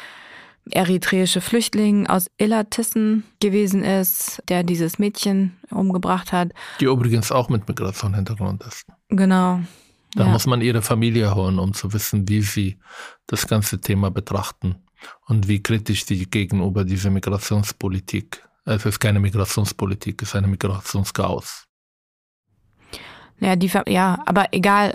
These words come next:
Speaker 1: also ich wollte jetzt nicht nochmal Nebengleis aufmachen. Wenn man sich all diese Themen irgendwie anschaut, ist das immer das, was drunter liegt. Sie sind irgendwie, werden ja diskriminiert, deshalb reagieren sie so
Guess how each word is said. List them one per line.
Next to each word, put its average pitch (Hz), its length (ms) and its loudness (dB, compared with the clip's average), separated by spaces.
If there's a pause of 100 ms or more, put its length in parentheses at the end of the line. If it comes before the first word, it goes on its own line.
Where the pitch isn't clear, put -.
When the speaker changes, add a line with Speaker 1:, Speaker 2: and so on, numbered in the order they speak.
(160)
Speaker 1:
also 190 180 2
ich 180 180 0
wollte 190 160 0
jetzt 185 100 -6
nicht - 180 -2
nochmal 190 300 2 (100)
Nebengleis 185 480 2
aufmachen. 180 600 0
Wenn 190 100 2
man 190 200 2
sich 190 200 -2
all 208 140 2
diese 190 240 0
Themen 202 340 2
irgendwie 190 360 0
anschaut, 196 760 0 (480)
ist - 260 0
das 196 180 0
immer 208 340 2
das, 196 280 0
was 190 140 0
drunter 180 720 2 (180)
liegt. - 580 -4 (340)
Sie 196 180 0
sind 190 260 2
irgendwie, 180 720 2
werden 180 460 2
ja 170 180 2
diskriminiert, 180 760 0
deshalb 180 540 0 (1040)
reagieren 202 500 4
sie 220 160 2
so 208 480 2